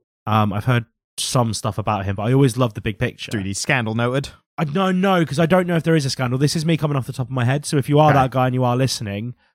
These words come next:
Speaker 1: um, maybe you haven't done anything
Speaker 2: <laughs>
Speaker 1: wrong and you're a wonderful
Speaker 2: Sorry.
Speaker 1: human being. Yeah, sorry. I really love your work. I really love The Big Picture.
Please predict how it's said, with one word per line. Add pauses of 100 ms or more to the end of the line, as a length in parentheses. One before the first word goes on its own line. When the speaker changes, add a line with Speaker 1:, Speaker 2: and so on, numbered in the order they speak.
(160)
Speaker 1:
um,
maybe
you
haven't
done
anything
Speaker 2:
<laughs>
Speaker 1:
wrong (400)
and
you're
a
wonderful
Speaker 2:
Sorry.
Speaker 1:
human
being.
Yeah,
sorry.
I
really
love
your
work.
I
really
love
The
Big
Picture.